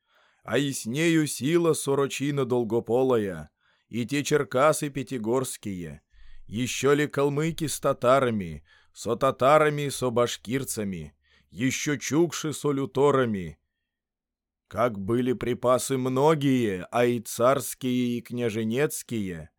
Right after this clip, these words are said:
боярские и дворянские, а нельзя ни пройти, ни проехать, и ни конному, ни пешему, и ни соколом вон вылетите, а из сильно царства московского и великого государства российского.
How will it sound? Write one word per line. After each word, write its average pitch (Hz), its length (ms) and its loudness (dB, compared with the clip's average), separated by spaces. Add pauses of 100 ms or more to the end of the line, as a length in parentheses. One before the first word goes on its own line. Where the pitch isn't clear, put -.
(180)
боярские 123 1040 2
и - 20 -2
дворянские, 110 1120 2 (380)
а 131 180 2
нельзя 151 540 2
ни 170 140 -2
пройти, 156 640 -2
ни 165 120 -2
проехать, 156 800 0
и 127 240 -2
ни 101 240 -6
конному, 160 800 0
ни 131 240 -4
пешему, 151 840 0
и 131 220 -4
ни 131 180 -2
соколом 151 720 2
вон 143 240 4
вылетите, 120 960 -2
а 110 100 -4
из 110 240 -6
сильно 107 460 -4
царства 110 560 -2
московского 107 1080 -2 (280)
и 117 160 -4
великого 143 720 2
государства 107 800 -2
российского. 92 1040 -8